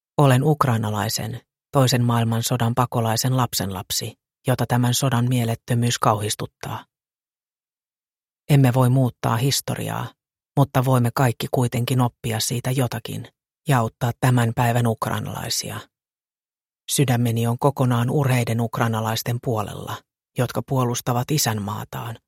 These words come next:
ja kulttuuriaan sekä omaa henkeään jälleen kerran, kuten tekivät aiemminkin.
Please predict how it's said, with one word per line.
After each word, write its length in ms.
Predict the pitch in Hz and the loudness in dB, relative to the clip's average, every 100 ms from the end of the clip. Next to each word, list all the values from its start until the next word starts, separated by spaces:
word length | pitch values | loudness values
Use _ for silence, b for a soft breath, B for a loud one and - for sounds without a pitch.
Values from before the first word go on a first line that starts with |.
| _ | _
ja 80 | 127 - | -4 0
kulttuuriaan 760 | 143 135 - 127 127 120 120 | 0 -2 -2 -4 -2 -2 -2
sekä 260 | 135 127 123 | -2 0 2
omaa 320 | 135 123 113 | 2 2 2
henkeään 640 | 117 139 127 117 113 123 | 0 0 -2 -2 -4 -2
jälleen 440 | 139 127 110 104 113 | 0 0 -2 -4 -4
kerran, 420 | 123 110 101 117 _ _ _ | -4 -4 -6 -8 _ _ _
kuten 320 | 143 127 117 | -2 0 0
tekivät 420 | 127 - 123 123 | 0 -2 -2 0
aiemminkin. 880 | 120 107 101 101 120 123 - 120 - | 0 -2 -4 -10 -12 -12 -12 -12 -14